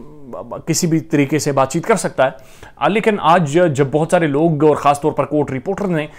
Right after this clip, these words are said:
ये, आ, कुछ एक सवालात उठाए, आ, तो उनका एक सवाल ये भी था कि उस वक्त भी क्या वजिया स्वाति को अंदाज़ा नहीं था,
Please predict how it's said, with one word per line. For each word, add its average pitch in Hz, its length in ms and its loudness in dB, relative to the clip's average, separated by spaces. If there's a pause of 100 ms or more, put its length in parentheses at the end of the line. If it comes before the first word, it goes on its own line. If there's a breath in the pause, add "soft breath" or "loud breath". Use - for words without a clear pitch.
(260 loud breath)
ये, 143 360 0
आ, 135 300 2
कुछ 135 240 -6
एक 139 80 -4
सवालात 147 400 2
उठाए, 147 280 0 (300 loud breath)
आ, 127 80 2
तो 165 120 -4
उनका 190 200 0
एक 165 180 0
सवाल 165 260 2
ये 165 120 2
भी 180 100 0
था 156 160 0
कि 175 200 -2
उस 220 280 -8
वक्त 196 200 -2
भी 175 160 -2
क्या 180 160 2
वजिया 143 320 0
स्वाति 143 280 -2
को 143 100 -4
अंदाज़ा 135 320 2
नहीं 165 160 -2
था, - 240 -4